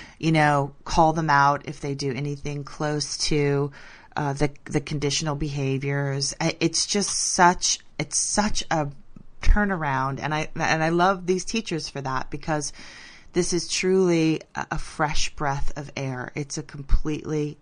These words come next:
different, um, observation of what's happening. And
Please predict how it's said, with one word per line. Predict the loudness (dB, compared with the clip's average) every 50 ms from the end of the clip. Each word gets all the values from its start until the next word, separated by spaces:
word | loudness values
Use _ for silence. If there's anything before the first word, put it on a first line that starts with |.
| -12 -6
different, | -6 -6 -6 -6 -8 -8 -8 -8 -8 -8 -10 -10 -10 -14 -16 -18 -20 -20 -20 -20 -20 -20 _ -20 -20 _ _ _
um, | -12 -10 -8 -8 -8 -10 -12 -16 _ 4
observation | 6 6 6 6 2 -2 -2 -4 -4 -4 -4 -4 -2 -2 -2 -2 -2 -4 -6 -6 -8 -8 -10 -10 -10
of | -10 -10 -6
what's | -6 -6 -6 -6 -6
happening. | -4 -4 -4 -4 -4 -4 -4 -4 -4 -4 -6 -6 -6
And | -4 -4 -4 -4